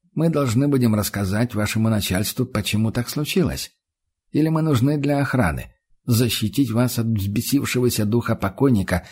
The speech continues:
или от того, кто запер его за эту стену. Или нужны какие-то ингредиенты для какого-то обряда, и мы должны их достать». «Нет, этого не нужно»,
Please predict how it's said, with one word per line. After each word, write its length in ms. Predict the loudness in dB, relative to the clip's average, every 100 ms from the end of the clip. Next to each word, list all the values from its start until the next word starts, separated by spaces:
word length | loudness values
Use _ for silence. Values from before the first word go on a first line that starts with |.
| -20 -2
или 140 | 2
от 160 | 2 0
того, 220 | 0 0
кто 200 | 0 -2
запер 340 | 0 -2 0
его 200 | 2 2
за 140 | 2 0
эту 160 | -2
стену. 380 | -4 -2 -4 -4 -12 -20 -20 _ _
Или 260 | 2 4 4
нужны 420 | 2 2 2 2
какие-то 460 | 0 2 0 4
ингредиенты 920 | 4 6 4 4 4 4 2 0 -2 -4 -20 _ -2
для 160 | 0
какого-то 460 | 0 2 2 2 0
обряда, 640 | 0 0 0 0 -2 -6 _
и 100 | -4
мы 160 | 0 0
должны 440 | 2 0 2 2
их 60 | 2
достать». 460 | 0 -2 -2 -4 -8 _ _ _ _ _
«Нет, 500 | 4 4 4 -4 -14 -20 _ -6
этого 260 | -2 0
не 140 | 2 2
нужно», 520 | 2 2 0 -8